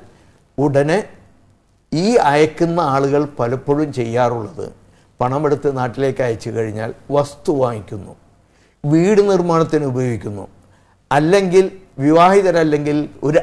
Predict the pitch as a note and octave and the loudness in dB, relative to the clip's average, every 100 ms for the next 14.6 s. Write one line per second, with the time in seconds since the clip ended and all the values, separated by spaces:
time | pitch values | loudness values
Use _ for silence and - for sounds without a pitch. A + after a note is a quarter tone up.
0 | - C3 C#3 F3+ F#3 F#3 F#3 C#3+ C3 D3 | 0 -2 0 0 4 4 2 0 2 4
1 | E3+ F3+ D#3 C3+ C#3+ C3+ B2+ A#2+ G#2+ A2+ | 4 2 -4 -2 -4 -2 -4 -6 -8 -6
2 | G#2+ G#2 F#2+ F#2+ F2+ _ _ _ _ _ | -6 -6 -10 -18 -20 _ _ _ _ _
3 | _ _ - A3 C#4 C#4+ F#3+ D#3+ F3 D#3 | _ _ -4 2 2 2 0 2 2 0
4 | G#2 - _ _ _ _ _ C3 D#3 F#3+ | -4 -16 _ _ _ _ _ -2 2 2
5 | F#3+ D3 D#3 E3 - - - F#3 F#3 D#3 | 4 2 0 -2 -6 -10 0 0 2 2
6 | C#3+ C#3 B2+ D3 G3 - - _ _ _ | 2 -2 -2 0 -2 -6 -20 _ _ _
7 | _ - E3 F#3 E3 D#3 D#3+ F3+ F3+ C3+ | _ -2 0 0 -2 -2 2 4 2 0
8 | C3 C3 C3 C3+ A#2+ - A2+ G2+ - _ | -2 0 0 -2 -2 -4 -8 -8 -18 _
9 | _ - C#3 D#3+ F#3 G3+ - F3 E3+ F3+ | _ -2 2 4 2 -2 -2 0 2 0
10 | F#3 - - C3 C#3 C3 C3 A#2+ - B2+ | -4 -14 -8 -4 -2 -4 -4 -6 -4 -4
11 | B2 B2 B2 A#2+ - A#2+ B2 A2 G#2+ A2 | 0 0 0 -4 -8 -6 -4 -6 -8 -10
12 | - - _ _ _ - C3 C3 D3+ C3+ | -10 -14 _ _ _ -8 -6 0 0 0
13 | B2+ C3+ C#3+ - B2+ B2+ C#3+ D3 C#3 C3+ | 0 0 0 -4 -8 0 2 2 0 -2
14 | B2 D3+ D3 D3+ C3 C3 | 0 -2 -2 -4 -4 -4